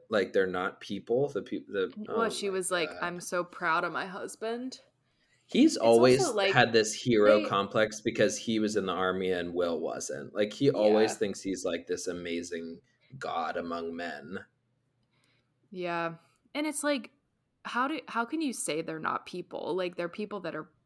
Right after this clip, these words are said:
Speaker 2: brainwashed into the
Speaker 1: You
Speaker 2: Taliban,
Speaker 1: literally
Speaker 2: you know
Speaker 1: wrote
Speaker 2: what I
Speaker 1: that
Speaker 2: mean?
Speaker 1: down. "I killed twenty-five people. They weren't even people."
Speaker 2: And, like, I was, I wasn't embarrassed about it.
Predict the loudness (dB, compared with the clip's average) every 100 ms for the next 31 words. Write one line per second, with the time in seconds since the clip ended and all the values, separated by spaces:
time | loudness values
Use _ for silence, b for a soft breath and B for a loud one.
0 | -20 -10 -4 -2 -4 -2 2 2 2 -6
1 | -10 -10 -10 -10 -6 -2 4 6 6 6
2 | 4 2 4 4 4 4 6 4 2 0
3 | 0 -2 -6 -10 -10 -2 0 0 2 2
4 | 2 -2 -2 0 -2 -2 -4 -2 -2 -2
5 | -4 -4 -6 -6 -10 -10 -10 -10 -10 -12
6 | -16 _ _ _ -14 -8 -4 -4 -4 -4
7 | 0 0 0 -4 -8 -10 -4 -4 -2 -4
8 | -4 -8 -8 -10 -6 -6 -4 -6 -8 -8
9 | -8 -6 -6 -8